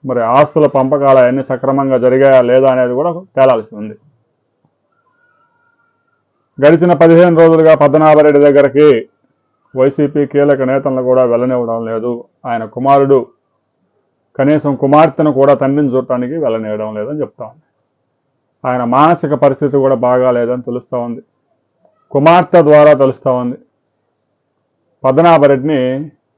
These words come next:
ఒక పెద్ద హాస్పిటల్లో పెట్టి ట్రీట్మెంట్ ఇప్పించాలని కూడా ఆమె డిమాండ్ చేస్తా ఉంది. కానీ ఆయన మాత్రం ఎక్కడ బయటికి మీడియా ముందు కానీ, ఆయన ఆరోగ్య పరిస్థితి మీద కానీ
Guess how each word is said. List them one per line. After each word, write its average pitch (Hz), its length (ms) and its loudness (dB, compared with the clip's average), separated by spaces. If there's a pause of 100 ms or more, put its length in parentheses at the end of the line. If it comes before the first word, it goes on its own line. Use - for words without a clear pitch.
(200)
ఒక 123 140 -8
పెద్ద 120 300 -4
హాస్పిటల్లో 131 500 -2
పెట్టి 117 260 -8 (520)
ట్రీట్మెంట్ 151 400 -4
ఇప్పించాలని 139 600 -2
కూడా 143 160 -2
ఆమె 113 120 -6
డిమాండ్ 117 340 -8
చేస్తా 101 280 -14
ఉంది. 107 160 -20 (540)
కానీ 151 180 0
ఆయన 131 260 -2
మాత్రం 139 360 -2
ఎక్కడ 135 240 -2
బయటికి 123 460 -6
మీడియా 123 260 -4
ముందు 120 240 -8
కానీ, 120 260 -10 (640)
ఆయన 123 120 -8
ఆరోగ్య 127 440 0
పరిస్థితి 131 440 -6
మీద 117 260 -6
కానీ 120 200 -8